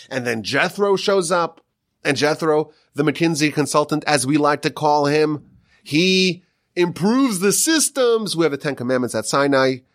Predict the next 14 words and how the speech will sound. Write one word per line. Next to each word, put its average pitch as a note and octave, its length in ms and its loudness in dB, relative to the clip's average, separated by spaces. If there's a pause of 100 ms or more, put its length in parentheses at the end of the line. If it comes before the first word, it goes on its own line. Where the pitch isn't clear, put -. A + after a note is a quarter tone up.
(260)
and B2 120 -4
now C3 160 2
we C3 100 0
have A#2+ 180 2
five C#3+ 400 0
weeks C3 500 0 (180)
of G2+ 120 -10
tabernacle C3 800 -2
and A#2+ 420 -4 (160)
golden B2+ 460 0
calf. C#3+ 400 0
And B2+ 80 -8
of A2+ 100 -10
course, C3 380 -2